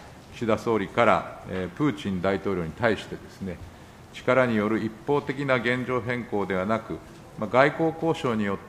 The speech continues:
て、まあ、関係各国にとって受け入れられるような、あ、解決方法を追求すべきである。こうした旨、働きかけを行ったところでございます。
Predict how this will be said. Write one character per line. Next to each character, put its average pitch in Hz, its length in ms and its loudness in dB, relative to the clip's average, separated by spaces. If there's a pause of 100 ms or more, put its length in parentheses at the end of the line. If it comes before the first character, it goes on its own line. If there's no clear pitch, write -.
(120)
て、 131 200 2 (240)
ま 104 120 -6
あ、 - 40 -8
関 98 140 -2
係 95 520 -2
各 95 260 -4
国 92 180 -6
に 85 60 -6
と - 120 -2
っ - 60 -14
て 104 140 -2
受 87 120 -4
け 104 80 0
入 101 40 2
れ 101 80 4
ら 98 60 4
れ 101 60 0
る 92 100 -2
よ 98 160 2
う 92 40 -2
な、 98 380 2
あ、 87 200 -2
解 92 140 0
決 90 280 -6
方 95 180 -2
法 90 320 0
を - 220 -4
追 101 140 -4
求 90 220 -6
す - 140 -12
べ 85 100 -4
き - 140 -10
で 87 100 -2
あ 92 80 2
る。 85 80 -4 (320)
こ - 80 0
う 113 40 0
し - 60 -8
た 127 80 2
旨、 107 280 2 (300)
働 95 320 0
き - 60 -12
か 87 80 -4
け 104 120 -4
を 92 80 0
行 90 120 -2
っ 85 140 -2
た - 120 -10
と 80 100 -10
こ 80 120 -6
ろ 78 120 -4
で 73 120 -8
ご 76 100 -8
ざ 85 160 -2
い 82 40 -4
ま 78 120 -6
す。 - 80 -16